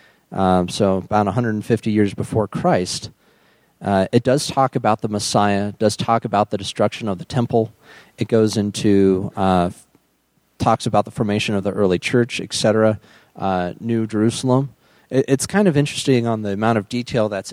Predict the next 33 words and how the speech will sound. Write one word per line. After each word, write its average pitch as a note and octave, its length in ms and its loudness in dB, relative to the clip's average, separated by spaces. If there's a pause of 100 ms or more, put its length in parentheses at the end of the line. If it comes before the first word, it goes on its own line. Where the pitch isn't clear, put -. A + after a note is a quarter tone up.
in A#2 300 -2
these G#2+ 320 0
dreams G#2+ 500 2
and G2 160 2
visions. G2+ 500 2 (400)
Um, F2+ 340 -2
do A2 180 -4
I G#2+ 80 2
think - 280 -2
Enoch D3 360 0
had D3 160 0
'em? C#3 320 -4
Probably D#3 480 0
not, A2 400 -2
but A2 160 -4
someone C#3 420 0
did. A#2+ 300 2
They G#2+ 100 0
wrote G#2+ 220 -2
'em G2+ 100 -8
down. F#2+ 480 -8 (1800)
And D3 100 4
then D#3+ 120 6
finally, D#3+ 440 2
the B2 100 0
fifth - 520 -2
sub-book A2 680 0
is G#2 340 -2
the A2 100 -2
Epistle C3 420 0
of G#2 120 2
Enoch. F#2+ 480 -8 (520)
Um, F#2+ 460 2